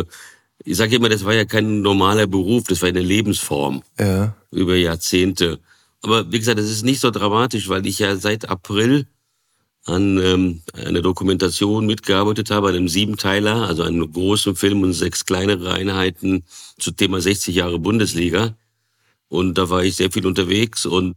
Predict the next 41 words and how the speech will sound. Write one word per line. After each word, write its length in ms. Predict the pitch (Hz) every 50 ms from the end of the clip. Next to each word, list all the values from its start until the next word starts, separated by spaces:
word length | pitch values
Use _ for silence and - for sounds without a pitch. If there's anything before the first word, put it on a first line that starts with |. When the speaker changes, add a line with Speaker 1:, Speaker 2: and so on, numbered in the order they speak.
| _ -
Speaker 1:
das 200 | - 92 92 -
war 160 | 85 92 85
eigentlich 380 | - 98 110 104 107 104 98 95
wie 80 | 107
immer, 440 | 104 85 110 127 110 90 85 80 -
also 400 | 80 85 82 80 90 90 90 82 82
ständig 380 | - 98 101 104 98 98 90 90
auf 160 | 78 - -
Achse 540 | 87 92 - - - 104 101 101 98 90 -
und 400 | - 87 90 90 87 82 78 -
auch, 560 | - 87 82 82 - 85 87 87 87 85 82
äh, 20 | - _ - - - - - _ -
weite 380 | 87 87 92 107 107 104 87
Touren 380 | - 104 104 110 104 104 98 98
an 140 | 95 95 87
einem 300 | 87 92 98 95 90 87
Tag, 400 | - 92 98 101 95 98 90 82
also 300 | 78 85 85 87 82 80
was 180 | 82 82 -
weiß 160 | 85 82 80 92
ich 120 | 92 95
da, 180 | - 85 82 80
von, 300 | - - 85 80 82 76
von 260 | - - 80 87 82
Hamburg 440 | 82 82 95 87 85 87 87 87 87
nach 160 | 87 85 80
Dortmund 640 | 76 - 90 90 90 90 - 87 87 90 87 87 85
und 100 | 87 80
dann 140 | 85 82 80
wieder 140 | 87 90 85
runter 320 | 76 85 92 90 107 101
Speaker 2:
Mhm. 60 | 95
Speaker 1:
nach 60 | 92 95
Stuttgart 640 | 101 104 101 95 90 - 92 87 87 90 85 82
und 80 | 87 87
wieder 160 | 90 90 85
nach 140 | 85 85 85
Hause, 340 | 82 87 98 95 95 80
eine 220 | 73 90 92 95 90
Nacht. 320 | 90 90 90 87 - -
Also 240 | - 92 104 92